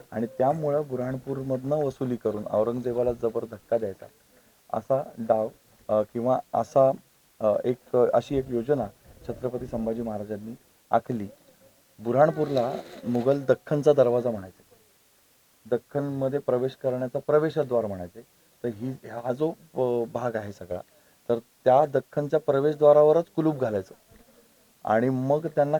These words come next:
खाली उतरूच द्यायचं नाही, ही छत्रपती संभाजी महाराजांची योजना होती. तर हा, अ, जो एक पित्याच्या पावलावर पाऊल ठेवून शत्रूचा, शत्रूची जी योजना आहे, ती शत्रूची योजना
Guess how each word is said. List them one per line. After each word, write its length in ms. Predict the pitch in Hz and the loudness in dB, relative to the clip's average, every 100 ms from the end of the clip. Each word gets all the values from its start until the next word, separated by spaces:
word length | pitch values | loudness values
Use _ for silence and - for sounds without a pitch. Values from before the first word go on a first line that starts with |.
| - | -2
खाली 140 | 131 | -4
उतरूच 300 | 135 131 135 | -4 -6 -6
द्यायचं 260 | 127 110 107 | -4 -4 -6
नाही, 120 | 104 - - | -10 -12 -12
ही 60 | 120 - | -10 -10
छत्रपती 360 | - 123 123 | -10 -8 -8
संभाजी 360 | 127 113 110 117 | -10 -8 -6 -6
महाराजांची 540 | 117 101 107 104 127 | -6 -8 -10 -12 -16
योजना 260 | 110 104 101 | -16 -12 -14
होती. 200 | 92 - _ _ _ _ - | -16 -20 _ _ _ _ -2
तर 120 | 120 117 | -2 0
हा, 360 | - 123 151 - - - - - | 0 2 2 0 -8 -20 -14 0
अ, 40 | 113 110 107 110 | 2 2 0 -4
जो 140 | 123 139 | -2 0
एक 100 | 139 - | -2 -6
पित्याच्या 380 | 123 143 135 151 | -2 0 2 0
पावलावर 400 | 139 120 123 131 | 2 2 4 2
पाऊल 340 | 127 117 113 | 2 0 0
ठेवून 320 | 113 113 104 107 - _ _ - | -2 -6 -6 -8 -16 _ _ -4
शत्रूचा, 540 | 131 - 151 160 170 | -4 -2 -6 0 0
शत्रूची 600 | 165 - 147 - 165 165 | 0 -4 -8 -4 -6 -6
जी 140 | 170 180 | -2 2
योजना 360 | 165 131 123 | 2 2 -2
आहे, 240 | 113 92 92 _ _ - - - | -4 -8 -16 _ _ -20 -16 -10
ती 60 | |
शत्रूची 400 | 123 131 135 135 | -4 -4 -4 -2
योजना 300 | 156 143 156 | 0 2 2